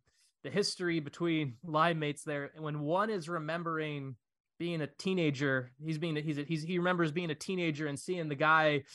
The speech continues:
beca-, replacing an-, another, replacing a hockey Hall of Famer as the captain of a team, and then fifteen years later, they, they're, they're gonna be, or however long later, they become line mates or whatever. Like,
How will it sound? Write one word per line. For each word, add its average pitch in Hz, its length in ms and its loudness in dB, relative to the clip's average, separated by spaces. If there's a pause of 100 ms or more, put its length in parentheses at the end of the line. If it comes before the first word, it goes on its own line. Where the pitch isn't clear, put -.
(1600)
beca-, 175 280 0 (100)
replacing 175 600 4
an-, 156 100 4
another, 175 540 4 (120)
replacing 165 580 0
a 151 80 4
hockey 170 300 4
Hall 156 180 6
of 147 100 2
Famer 156 240 -2
as 139 80 -4
the 156 80 -8
captain 151 440 -2
of 139 80 -4
a 139 60 -2
team, 147 400 -2
and 135 100 -2
then 135 140 -2
fifteen 170 400 -2
years 151 200 2
later, 151 260 2
they, 139 140 -2
they're, 143 300 -6
they're 143 160 -4
gonna 135 160 -6
be, 127 240 -4
or 123 340 -6
however 131 300 2
long 127 240 4
later, 123 240 4
they 123 100 0
become 127 240 -4
line 135 220 2
mates 127 200 -4
or 131 60 -2
whatever. 123 260 0
Like, 127 180 0